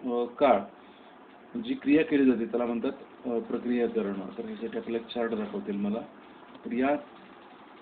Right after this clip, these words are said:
या पद्धतीनं भेंडीसाठी, अं, तीस मिनिट, पस्तीस मिनिटं, फुलकोबीसाठी पंचवीस मिनिटं, हे पण तुम्ही लिहून घ्या, तीस मिनिटं, तांबड्या भोपळ्यासाठी पंच्याण्णव मिनिटं. अशा पद्धतीनं हे काम करत आहे.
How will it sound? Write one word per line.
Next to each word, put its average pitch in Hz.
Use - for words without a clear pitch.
या 135
पद्धतीनं 127
भेंडीसाठी, 120
अं, 113
तीस 131
मिनिट, 104
पस्तीस 113
मिनिटं, 107
फुलकोबीसाठी 113
पंचवीस 120
मिनिटं, 110
हे -
पण 113
तुम्ही 117
लिहून 123
घ्या, 95
तीस 113
मिनिटं, 95
तांबड्या 107
भोपळ्यासाठी 110
पंच्याण्णव 113
मिनिटं. 98
अशा -
पद्धतीनं 127
हे 139
काम 131
करत 107
आहे. 92